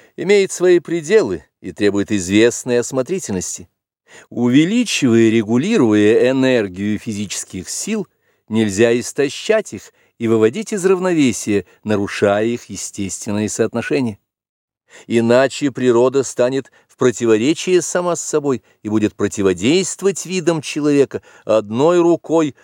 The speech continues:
разрушая то, что создала другой. И географические условия, сами по себе благоприятные для культуры, при неосмотрительном с ними обращении могут превратиться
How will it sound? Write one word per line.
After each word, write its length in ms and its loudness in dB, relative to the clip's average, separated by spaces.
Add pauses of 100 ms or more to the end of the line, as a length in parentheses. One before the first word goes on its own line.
(140)
разрушая 800 2
то, 180 -4
что 280 -4 (140)
создала 520 2
другой. 440 0 (460)
И 140 -4
географические 1300 -2
условия, 720 0 (300)
сами 640 0
по 180 -8
себе 400 0
благоприятные 920 -4
для 160 -4
культуры, 640 -4 (300)
при 220 0
неосмотрительном 1120 0
с 160 -10
ними 200 -2
обращении 680 -2 (320)
могут 500 2
превратиться 800 -2